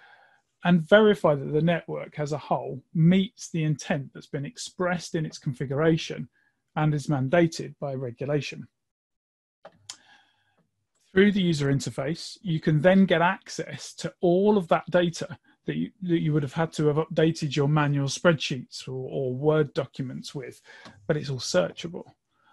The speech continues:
All the diagrams automatically assembled and filtered to give you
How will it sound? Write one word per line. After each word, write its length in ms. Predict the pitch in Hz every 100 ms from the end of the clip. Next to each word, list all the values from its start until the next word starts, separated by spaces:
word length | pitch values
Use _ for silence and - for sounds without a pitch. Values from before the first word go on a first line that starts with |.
| _ _ -
All 180 | 180
the 120 | 185 165
diagrams 880 | 202 202 170 156 139 - 156 - -
automatically 800 | 165 135 160 180 175 - - 131
assembled 540 | - - 175 165 131
and 160 | 131 131
filtered 480 | - 175 165 135 127
to 100 | 135
give 360 | - 175 160
you 260 | 139 127